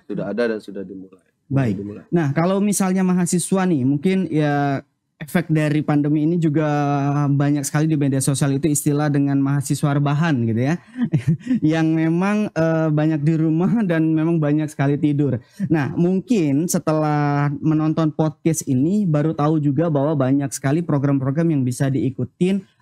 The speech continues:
Speaker 2: eh, hingga satu tahun ke depan. Nah, ini kalau mau lihat informasinya lebih detail, Pak, itu, eh, di kalender tahunan bidang kemahasiswaan lihat di mana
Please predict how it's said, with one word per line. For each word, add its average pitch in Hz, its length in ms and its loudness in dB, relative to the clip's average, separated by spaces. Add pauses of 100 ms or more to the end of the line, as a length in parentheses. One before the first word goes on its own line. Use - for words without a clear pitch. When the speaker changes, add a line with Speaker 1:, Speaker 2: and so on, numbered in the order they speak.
Speaker 2:
eh, 147 300 0
hingga 156 180 2
satu 143 240 -2
tahun 135 300 0
ke 127 100 0
depan. 113 300 -2 (320)
Nah, 156 240 0
ini 220 320 2
kalau 170 240 0
mau 180 240 0
lihat 185 160 -2
informasinya 180 720 0
lebih 160 240 0
detail, 160 400 -2
Pak, - 160 -6 (560)
itu, 208 640 -2
eh, 143 640 0 (500)
di 156 540 0
kalender 156 400 0
tahunan 151 420 0
bidang 147 240 0
kemahasiswaan 147 540 -2
lihat 151 180 0
di 135 80 0
mana 117 240 0